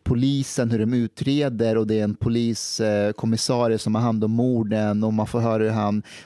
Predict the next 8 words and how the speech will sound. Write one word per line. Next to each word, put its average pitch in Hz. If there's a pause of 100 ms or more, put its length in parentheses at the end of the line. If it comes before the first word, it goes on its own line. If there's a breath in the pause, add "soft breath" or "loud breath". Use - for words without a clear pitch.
topsar, 120
hur 120
han 110
kör 110
D 107
N 107
A 110
och, 104